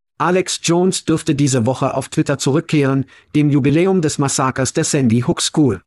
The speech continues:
Wer ist Alex Jones, könnten Sie fragen. Wenn Sie es vergessen haben, behauptete Alex Jones jahrelang, dass die Ermordung von zwanzig Schülern und sechs Mitarbeitern der Sandy Hook Elementary School, Grundschule in Newton,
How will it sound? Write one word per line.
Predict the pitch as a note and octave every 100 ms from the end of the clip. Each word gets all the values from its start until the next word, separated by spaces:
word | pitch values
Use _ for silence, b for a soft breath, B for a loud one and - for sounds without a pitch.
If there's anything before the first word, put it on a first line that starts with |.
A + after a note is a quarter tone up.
| _ _ _
Wer | - E3
ist | - - F#3+
Alex | F3 D3+ - -
Jones, | D3+ D3 C#3 - _ _
könnten | - D#3+ C#3+ A#2+
Sie | C3
fragen. | - A#2+ B2 A2+ - _ _ _ _ _ _ _ _
Wenn | B2+ E3+ F3+
Sie | F#3+
es | F3
vergessen | D#3+ F3 F3 D3 B2+
haben, | C#3+ D3+ D#3+ b b
behauptete | D3+ D#3 A3 F#3+ D#3 C3
Alex | C#3+ C#3+ - -
Jones | D3 D3 -
jahrelang, | C#3+ C#3 B2+ D3 E3 b b b
dass | D#3 -
die | C#3
Ermordung | C3+ D3+ F#3 D#3+
von | D3 B2+
zwanzig | - D3+ - D3+
Schülern | - D#3+ D3+ D3+ C#3
und | C#3
sechs | - F3 -
Mitarbeitern | D#3 D3 B2+ B2+ C3+ A#2
der | A2+
Sandy | D#3 D3+ C3+
Hook | C3 - -
Elementary | C#3 C3+ C3+ D3+ D#3 D3+
School, | - F3 F3 F3 b b -
Grundschule | D#3+ G#3+ - E3 D3+
in | C#3+
Newton, | C#3+ D3 - D#3+